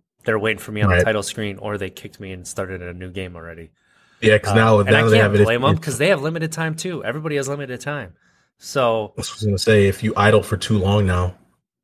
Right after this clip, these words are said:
Speaker 2: on online play, they'll just, you'll just get booted.
Speaker 1: Yeah. So,
Speaker 2: <laughs>
Speaker 1: you know, Nick wants to know how Montz feels about M M Os.
Speaker 2: M M Os, huh?
Speaker 1: 'Cause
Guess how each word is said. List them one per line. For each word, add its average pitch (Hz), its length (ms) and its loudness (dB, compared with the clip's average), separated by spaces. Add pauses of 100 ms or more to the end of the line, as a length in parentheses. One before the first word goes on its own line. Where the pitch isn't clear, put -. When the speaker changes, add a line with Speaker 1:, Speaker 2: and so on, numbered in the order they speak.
(160)
Speaker 2:
on 95 260 -2
online 101 360 2
play, 98 200 0
they'll 98 140 2
just, 98 240 -10
you'll 107 160 0
just - 140 -10
get 95 160 -4
booted. 98 280 -2 (440)
Speaker 1:
Yeah. 120 280 -2 (500)
So, 120 520 2
Speaker 2:
<laughs> - 520 -12
Speaker 1:
you 120 120 -6
know, 107 220 -2
Nick 143 260 0
wants 147 240 0
to 139 60 -6
know 127 220 0
how 110 480 0
Montz 113 320 -4
feels 113 280 -6
about 98 400 -4
M 117 160 -2
M 98 140 -8
Os. 98 180 -8
Speaker 2:
M 151 180 6
M 139 200 4
Os, 127 720 4
huh? 135 380 4 (220)
Speaker 1:
'Cause 120 220 -2